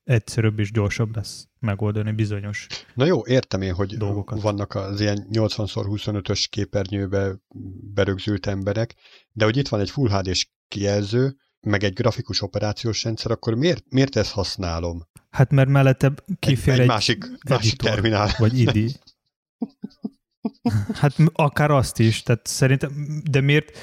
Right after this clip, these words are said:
Speaker 1: miért kell, hogy egy listához, mondjuk egy repo listához megnyitni egy, egy bö-, böngészőt, ahol mindenféle paddingokkal,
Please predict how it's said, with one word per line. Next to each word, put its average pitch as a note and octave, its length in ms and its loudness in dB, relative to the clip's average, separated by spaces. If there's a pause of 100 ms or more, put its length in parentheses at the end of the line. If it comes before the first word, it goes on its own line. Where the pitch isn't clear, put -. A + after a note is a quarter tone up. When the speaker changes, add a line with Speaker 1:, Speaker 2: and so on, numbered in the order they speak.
(200)
Speaker 1:
miért C#3+ 260 4
kell, D3+ 200 4
hogy C3+ 260 2 (500)
egy C3+ 200 2
listához, B2 760 4
mondjuk A#2 380 2
egy A2+ 180 2
repo A#2+ 320 2
listához B2+ 680 2
megnyitni A#2+ 480 2
egy, A#2 140 2
egy A2+ 220 0
bö-, A2+ 240 0
böngészőt, A#2+ 600 2
ahol B2+ 420 4
mindenféle A#2 560 6
paddingokkal, A#2 920 4